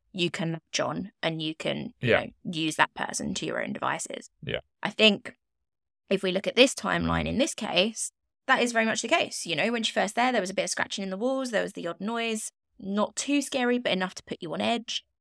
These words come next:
Speaker 1: And then gradually it starts building up. You start getting to a point where your furniture's moving in your bedroom, you're sleeping alone. You know,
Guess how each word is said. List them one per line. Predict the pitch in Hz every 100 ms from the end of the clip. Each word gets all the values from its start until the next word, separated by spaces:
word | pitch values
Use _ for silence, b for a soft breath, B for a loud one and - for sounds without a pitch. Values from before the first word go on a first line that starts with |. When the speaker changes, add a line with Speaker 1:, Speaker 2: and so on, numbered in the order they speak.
| _ -
Speaker 1:
And | 220
then | 233
gradually | 220 226 214 214 196
it | -
starts | - 175 -
building | - 170 170 156
up. | 170 - _ _ _ -
You |
start | - 156 -
getting | -
to | -
a | 170
point | - 165
where | 160
your | 156
furniture's | 156 196 190 190 - -
moving | 170 170 165
in | 160 151
your |
bedroom, | - 170 - 175 170
you're | 160
sleeping | - 208 208 220 180
alone. | 175 180 180 185 175
You |
know, | 175